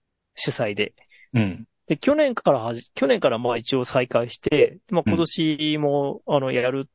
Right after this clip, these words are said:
Speaker 1: ていうことで、
Speaker 2: うん。
Speaker 1: まあ、写真教室の写真、あの、実習の、で、まあ、
Speaker 2: うん。
Speaker 1: ちょっとそこに、あの、九月十三日に予定をしたんですね。
Speaker 2: うん、うん、うん、う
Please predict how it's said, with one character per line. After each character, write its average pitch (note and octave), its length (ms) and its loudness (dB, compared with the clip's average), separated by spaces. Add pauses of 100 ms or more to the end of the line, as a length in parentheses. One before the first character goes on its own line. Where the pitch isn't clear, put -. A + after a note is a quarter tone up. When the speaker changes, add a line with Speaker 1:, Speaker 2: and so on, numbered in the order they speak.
Speaker 1:
て - 100 -8
い - 80 -6
う C3+ 100 -14
こ - 160 -14
と A#2+ 200 -12
で、 A2 320 -2 (240)
Speaker 2:
う A2 60 2
ん。 F#2 180 -4
Speaker 1:
ま D3+ 60 2
あ、 - 20 2
写 E3+ 160 2
真 A3 240 -2
教 A#3+ 180 2
室 C3 680 -2
の G#2 220 -2
写 - 220 -2
真、 C#3+ 440 -4 (320)
あ C3 100 0
の、 B2 300 -4
実 D#3 400 -2
習 A2 160 -6
の、 - 240 -8 (800)
で、 D3+ 340 2 (440)
ま D3+ 80 6
あ、 - 20 8
Speaker 2:
う A2+ 60 8
ん。 E2+ 80 -4
Speaker 1:
ち - 80 -2
ょ - 20 2
っ - 40 -6
と G#2+ 120 -2
そ - 160 -12
こ B2 120 0
に、 A#2+ 300 -4 (580)
あ B2+ 60 0
の、 A2+ 140 -2
九 - 120 0
月 C#3 220 0
十 C3+ 160 -2
三 C#3+ 220 2
日 A2 260 -10
に G#2+ 220 -8
予 C3+ 100 0
定 C#3+ 240 2
を C3+ 80 0
し - 80 -8
た E3+ 140 4
ん - 20 -8
で - 100 -10
す - 160 -10
ね。 C#3 140 -4 (300)
Speaker 2:
う - 40 6
ん、 C3 40 8
う - 20 2
ん、 G2+ 60 0
う F#2+ 40 -4
ん、 - 20 -2
う G2+ 40 -2